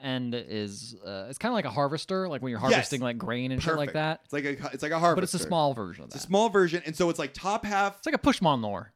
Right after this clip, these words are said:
Speaker 2: Everything, bu-, yes,
Speaker 1: But
Speaker 2: everything
Speaker 1: motorized.
Speaker 2: below the nose is that push lawnmower blade, but it's a C G head, right? And it's in Job's eyes. And then we cut to Jake on the ground, and we cut it to his eyes, and we see a C G head with the lawnmower blade,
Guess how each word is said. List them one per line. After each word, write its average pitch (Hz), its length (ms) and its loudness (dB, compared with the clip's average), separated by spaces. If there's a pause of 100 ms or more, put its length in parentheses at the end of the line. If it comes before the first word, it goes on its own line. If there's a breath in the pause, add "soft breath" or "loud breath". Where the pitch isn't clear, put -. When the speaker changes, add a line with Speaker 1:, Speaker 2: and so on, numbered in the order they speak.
Speaker 2:
Everything, 269 440 -2
bu-, 180 160 -6
yes, 196 460 2 (160 soft breath)
Speaker 1:
But 160 100 2
Speaker 2:
everything 147 220 4
Speaker 1:
motorized. 98 240 -2
Speaker 2:
below 190 500 6
the 175 140 -2
nose 160 480 -2
is 147 140 -2
that 147 200 2
push 170 240 -2
lawnmower 131 480 -4
blade, 92 420 -8
but 139 120 -4
it's 139 100 -6
a 139 40 -6
C 170 280 -10
G 139 240 -8
head, 123 300 -6
right? 98 280 -6 (220 soft breath)
And 147 100 -10
it's 139 220 -6
in 165 240 -4
Job's 139 380 2 (100)
eyes. 92 500 -4 (380 soft breath)
And 143 100 -4
then 190 160 0
we 247 120 -2
cut 190 480 -4
to - 140 -6
Jake 202 360 -2
on 156 80 -6
the 131 80 -6
ground, 117 540 -8 (480)
and 151 80 -8
we 151 80 -8
cut 208 180 -8
it 190 80 -8
to 160 100 -2
his 220 380 -2
eyes, 95 500 -4 (380)
and 165 80 -2
we 185 120 -2
see 214 280 -4
a 190 80 -2
C 220 380 -8
G 208 240 -6
head 196 260 0
with 180 120 -4
the 180 80 -2
lawnmower 165 520 -2
blade, 120 480 -4